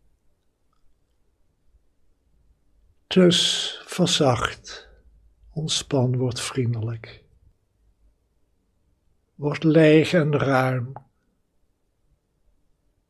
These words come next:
Zit wakker. Want er is een verlangen in je om dit te doen.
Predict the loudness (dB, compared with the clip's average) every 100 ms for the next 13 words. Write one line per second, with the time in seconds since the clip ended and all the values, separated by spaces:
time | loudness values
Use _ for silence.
0 | _ _ _ _ _ _ _ _ -2 4
1 | 4 4 0 0 -2 -6 -6 -14 -18 -20
2 | -20 _ _ _ _ _ _ _ _ _
3 | _ _ _ _ _ _ _ _ _ _
4 | _ _ _ -8 -2 4 6 8 6 4
5 | 4 6 8 8 4 0 -6 -6 -6 -6
6 | -8 -10 -20 _ _ _ _ _ _ _
7 | _ _ _ _ _ _ -8 0 0 0
8 | -4 -2 -4 -6